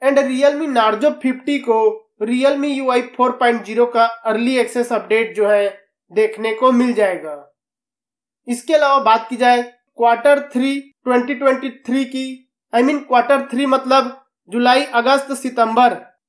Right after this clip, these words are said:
इन तीन मंथ का क्वार्टर थ्री होता है, जिसमें आपको Realme Narzo फिफ्टी ए Prime, Realme सी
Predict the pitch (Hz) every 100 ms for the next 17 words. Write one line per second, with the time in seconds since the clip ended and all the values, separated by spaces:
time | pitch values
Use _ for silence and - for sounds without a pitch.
0 | _ 254 269 247 311 302 294 285 - 302
1 | 254 240 233 277 277 269 277 240 233 269
2 | 262 240 226 220 - _ _ - 254 254
3 | 294 294 240 240 254 247 240 - _ 220
4 | 254 285 294 285 233 220 262 269 262 262
5 | - 277 240 240 240 240 - 226 233 262
6 | 262 _ _ - 240 254 277 285 285 -
7 | 277